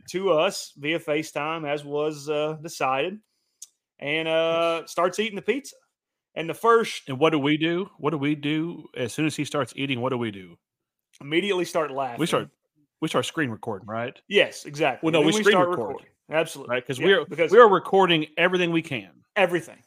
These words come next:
Speaker 1: Everything is going. We, we, we talked Carissa into videoing on the backside, which you guys are gonna see this video too. It, it, it was good. We, we had it, we had it planned out. And so Bob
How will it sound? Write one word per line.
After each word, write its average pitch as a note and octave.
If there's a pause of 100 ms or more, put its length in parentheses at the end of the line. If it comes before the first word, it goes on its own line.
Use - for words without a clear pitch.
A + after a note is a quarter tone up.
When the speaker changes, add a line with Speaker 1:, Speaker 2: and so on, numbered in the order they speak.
(140)
Speaker 1:
Everything G3
is D#3+
going. D3+
We, F#3
we, F3+
we F#3
talked G3
Carissa F#3
into F3
videoing E3+
on D#3
the C3+
backside, D#3
which C3+
you D3+
guys D3+
are C3+
gonna C3+
see D#3
this D3
video D3
too. C#3+ (360)
It, D3 (140)
it, F#3
it F3
was E3
good. D3+
We, E3
we F3
had F#3
it, E3+
we G3
had G3+
it -
planned D#3
out. - (680)
And F3+
so G3+ (320)
Bob G#3